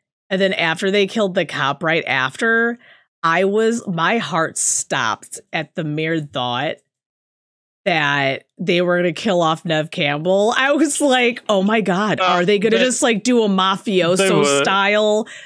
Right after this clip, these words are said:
Speaker 1: like,
Speaker 2: Well, the
Speaker 1: movie where they just fucking off everybody?" And I'm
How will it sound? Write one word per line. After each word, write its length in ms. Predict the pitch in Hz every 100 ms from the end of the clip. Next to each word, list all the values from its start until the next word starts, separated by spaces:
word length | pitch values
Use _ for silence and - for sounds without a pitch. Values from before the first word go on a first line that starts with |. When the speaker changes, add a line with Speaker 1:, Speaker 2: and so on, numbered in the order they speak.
| -
Speaker 1:
like, 360 | 220 214 214
Speaker 2:
Well, 100 | 208
the 80 | 285
Speaker 1:
movie 360 | 262 214 254 247
where 160 | 240 240
they 80 |
just 240 | 220 220 226
fucking 320 | 233 214 220 -
off 540 | 170 165 170 202 - - - - _
everybody?" 1000 | 185 180 165 214 190 220 226 247 254 254 - _ _ _ _ _ -
And 120 |
I'm 60 | -